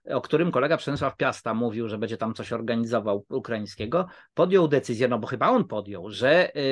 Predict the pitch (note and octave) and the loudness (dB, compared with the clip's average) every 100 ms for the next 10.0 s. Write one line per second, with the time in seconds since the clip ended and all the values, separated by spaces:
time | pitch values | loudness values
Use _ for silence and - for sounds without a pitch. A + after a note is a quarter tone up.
0 | C3+ B2 C3+ F3 F3 F3 D3 C3+ C#3+ D3+ | 2 2 0 -2 -2 -4 -4 0 0 0
1 | D#3+ D#3 D#3 - _ - D#3 C#3 - E3+ | 0 -2 -4 -14 _ -2 0 0 2 4
2 | E3 E3+ A#2 G#2 G#2 G#2 A2+ G2 A2 G2+ | 4 2 0 -4 -8 -10 -12 -8 -8 -6
3 | F#2 F#2 C3+ D3 D3 D3 D3 - - _ | -4 -4 -2 -2 0 2 0 -2 -12 _
4 | _ - C3+ B2 B2 B2 A#2+ A2+ D3 C#3+ | _ -8 0 2 4 4 2 0 2 4
5 | B2 G#2+ D3 C3+ C3+ C#3 C3+ - - C3 | 2 2 0 0 -2 -4 -6 -8 -4 -2
6 | B2+ - C3 C3 B2 A#2+ A2+ A#2 A2 F2 | -2 -4 -4 -2 -2 -4 -6 -6 -6 -6
7 | D#2 - _ _ _ _ _ _ - A#2+ | -8 -14 _ _ _ _ _ _ -10 -4
8 | A#2 A#2 A2+ - C3+ B2+ C3+ C3 D3 C#3+ | -4 -4 -8 -8 -6 -4 -4 0 0 2
9 | B2 - D3+ C#3+ - B2 A2 - F3+ | 0 -2 -2 -2 -2 -4 -4 -2 -2